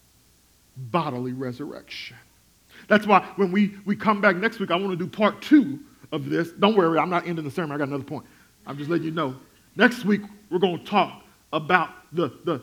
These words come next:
the, the nature of the resurrection and the body that we will have in the resurrection. We will finish First Corinthians chapter fifteen. But Paul doesn't end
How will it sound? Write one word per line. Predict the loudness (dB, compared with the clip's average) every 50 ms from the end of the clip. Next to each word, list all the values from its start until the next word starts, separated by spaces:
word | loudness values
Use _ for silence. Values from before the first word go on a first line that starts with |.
| -10 -12 _
the, | -4 -4 -4 -4 -10 -16 _
the | -6 -2 -2 -2
nature | -2 -4 -8 -6 2 6 6 6 6 4 -2 -6 -4 -4 -4 -4 -6 -8 -8
of | -8 -6 -6
the | -4
resurrection | -4 -2 -4 -4 -4 -6 -6 -6 -8 -10 -10 -12 -12 -12 -14 -18 -12 -10
and | -8 -6 -6
the | -8
body | -8 0 4 6 6 8 8 6 4 2 -2 -6 -10 -10 -8
that | -6 -4
we | -4 -4
will | -4 -4
have | -4 -4 -4 -6 -6
in | -8
the | -6
resurrection. | -6 -6 -6 -6 -8 -8 -8 -10 -10 -6
We | -6 -4
will | 2 2 2
finish | 0 0 -8 -10 -8 -6 -6 -6 -6 -8 -10 -18 -20 _ _
First | -6 -4 -4 -4 -6
Corinthians | -10 -10 -10 -10 -10 -12 -14 -14
chapter | -10 -6 -6 -6 -6 -8 -14 -14
fifteen. | -12 -12 -12 -12 -12 -14 -14 -14 -14 -14 -20 _ _ _ _ _ _ _ _ _ _ _ _ _ _ _ _ _ _ _ _ _ _ _ _ _ _ _ _ _ _ _ _ _ _ _ _ _ _ _ _ _ _ _ _ _ _ _ _ _ _ _ _ _ _ _ _ _ _ _ _ _ _ _ _ _ -20 _
But | -20 -2
Paul | 0 4 6 6 4 6
doesn't | 6 6 6 6 4 0 -2 -4 -8 -14 -8
end | -6 -4 -4 -4 -4 -6 -6 -8 -10 -14